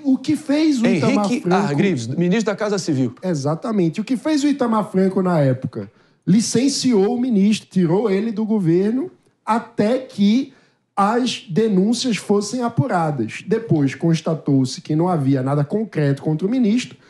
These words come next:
Speaker 1: e ele voltou pro cargo. Ou seja, seria possível ter um tipo de postura como essa. Agora,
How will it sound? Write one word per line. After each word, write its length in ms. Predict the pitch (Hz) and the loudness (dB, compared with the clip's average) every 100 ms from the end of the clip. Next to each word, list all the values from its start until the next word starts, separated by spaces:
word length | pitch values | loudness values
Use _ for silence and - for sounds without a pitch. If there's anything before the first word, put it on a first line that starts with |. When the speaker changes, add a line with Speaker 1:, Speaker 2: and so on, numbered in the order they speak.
| _ - | _ -2
Speaker 1:
e 60 | |
ele 220 | 381 233 | 0 0
voltou 440 | 247 302 320 247 240 | 0 -2 0 0 0
pro 180 | 330 339 | 0 -2
cargo. 520 | 208 190 180 143 98 _ - - | -2 0 0 -2 -6 _ -20 -10
Ou 140 | - 311 | -4 -4
seja, 440 | - 208 151 143 | 0 2 2 -2
seria 380 | - 349 311 330 | -6 -4 -2 -2
possível 760 | - 311 - 156 233 220 139 | 0 -2 -2 0 0 2 -2
ter 480 | 127 - 175 208 247 - | -2 0 2 2 -4 -6
um 120 | 240 | -4
tipo 260 | 240 208 | -2 -2
de 80 | 208 | -2
postura 800 | 214 226 196 - 196 202 240 247 - _ _ | -2 -2 -2 -2 0 2 -2 -4 -14 _ _
como 260 | - 262 320 | -2 0 2
essa. 500 | 196 196 175 - - | 2 2 0 -4 -8
Agora, 520 | - 269 208 143 123 | -6 -2 0 0 -2